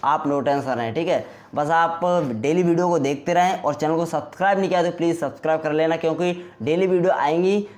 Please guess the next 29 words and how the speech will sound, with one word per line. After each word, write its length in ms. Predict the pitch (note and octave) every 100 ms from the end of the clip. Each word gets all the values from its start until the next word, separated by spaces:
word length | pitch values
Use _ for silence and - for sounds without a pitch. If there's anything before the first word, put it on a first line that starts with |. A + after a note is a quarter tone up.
| -
और 160 | C#3+ C#3+
डेली 220 | D#3 F3+
वीडियो 180 | F#3 F#3
आपके 220 | F3+ F3+
पास 260 | F3+ F3+ F3+
तभी 220 | C#3 F#3 G#3
आएंगी, 280 | F3 E3+ E3+
नोटिफिकेशन 440 | E3+ D#3+ D#3+ E3+
आपके 220 | D#3+ E3
पास 160 | E3 E3
तभी 140 | E3
पहुंचेगी 400 | E3+ D#3+ D3 D#3+
जब 140 | D#3 D#3+
आप 180 | D#3+ D#3+
चैनल 180 | D#3 D#3
को 100 | D3+
सब्सक्राइब 480 | D3 - - E3
करके 320 | D#3+ C#3+ F3+ F3
बेल 180 | D3
आइकन 220 | C#3+ C#3+ C#3+
को 100 | E3
प्रेस 320 | C#3+ C#3+ D3
कर 160 | C3+ A#2+
लोगे, 280 | B2+ C3+ D#3
तभी 240 | C#3 C#3
आपके 260 | C#3 C#3 C#3
पास 220 | C#3+ C#3
नोटिफिकेशन 480 | C3 B2 A#2+ C3 C#3+
पहुंचेगी। 440 | A#2+ G#2 G2+ G2+